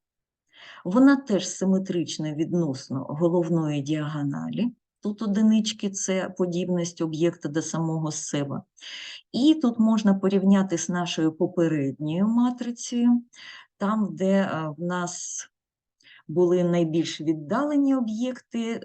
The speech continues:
вони з-, тут нам показуються як найменш схожі. Це об'єкти п'ятий і десятий, найменш схожі, а там, де в нас були найменш віддалені, сьомий та дев'ятий,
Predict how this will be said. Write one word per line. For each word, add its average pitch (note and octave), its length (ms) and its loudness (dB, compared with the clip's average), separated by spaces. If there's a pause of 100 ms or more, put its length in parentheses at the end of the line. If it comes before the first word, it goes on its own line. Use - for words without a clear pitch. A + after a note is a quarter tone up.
вони E3+ 640 2
з-, D#3 140 -4
тут - 400 -6
нам E3 240 -2
показуються F#3+ 920 2
як E3 380 0
найменш E3+ 560 0
схожі. - 600 -4 (400)
Це - 180 -2
об'єкти E3 580 0
п'ятий D3+ 480 -4
і D#3 200 -4
десятий, C3+ 840 -4 (1080)
найменш A3 480 4
схожі, G#3+ 640 -4 (300)
а E3 80 -2
там, G#3 360 4
де F#3 120 4
в F#3 80 4
нас F#3 220 4
були F3 280 4
найменш G#3+ 560 2
віддалені, A#3 800 0
сьомий A3 580 -2
та G3+ 140 -8
дев'ятий, F#3 880 -4